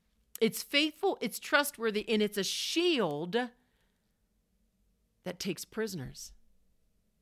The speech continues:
It's a shield that is prickly. Truth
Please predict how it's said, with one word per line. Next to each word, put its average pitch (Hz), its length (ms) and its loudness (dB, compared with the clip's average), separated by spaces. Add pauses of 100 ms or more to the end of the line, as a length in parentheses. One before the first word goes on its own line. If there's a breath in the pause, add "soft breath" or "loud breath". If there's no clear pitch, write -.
(300 loud breath)
It's 226 200 4
a 202 60 2
shield 190 880 -2 (380)
that 196 120 0
is 190 140 -4 (120)
prickly. 175 640 -6 (2250)
Truth 294 600 -2